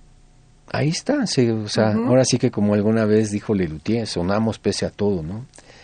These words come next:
Speaker 1: Y aquí estamos, entonces yo veo el panorama como de que, pues justamente hay que reconfigurarnos otra vez después de esta sacudida tan fuerte de la pandemia y volver a seguir manifestando lo que hemos hecho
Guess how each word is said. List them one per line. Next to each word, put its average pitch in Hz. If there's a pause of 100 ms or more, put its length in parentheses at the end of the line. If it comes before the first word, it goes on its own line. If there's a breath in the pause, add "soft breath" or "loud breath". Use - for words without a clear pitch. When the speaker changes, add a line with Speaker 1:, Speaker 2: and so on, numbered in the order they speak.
(520 loud breath)
Speaker 1:
Y 95
aquí 95
estamos, 135
entonces 110 (160)
yo 123
veo 147
el 160
panorama 117
como 90
de 87
que, 92 (380 loud breath)
pues -
justamente 131
hay 110
que 117
reconfigurarnos 101
otra 110
vez 104 (1120)
después 104
de 104
esta 104
sacudida 98
tan 90
fuerte 98
de 95
la 92
pandemia 95 (800 loud breath)
y 123
volver 127
a 139
seguir 127
manifestando 113
lo 101
que -
hemos 123
hecho -